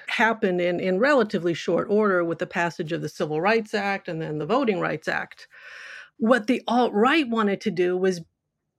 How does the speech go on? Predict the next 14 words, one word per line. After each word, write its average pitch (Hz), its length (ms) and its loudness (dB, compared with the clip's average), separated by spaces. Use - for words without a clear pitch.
basically 285 580 2
the 220 100 0
same 214 360 2
thing, 196 480 -2
but 190 300 0
in 196 160 0
this, 185 380 -2
yeah, 180 260 -2
flip 254 360 0
the 202 100 0
script - 400 -2
kind 170 280 0
of 156 120 -6
way. 175 480 -2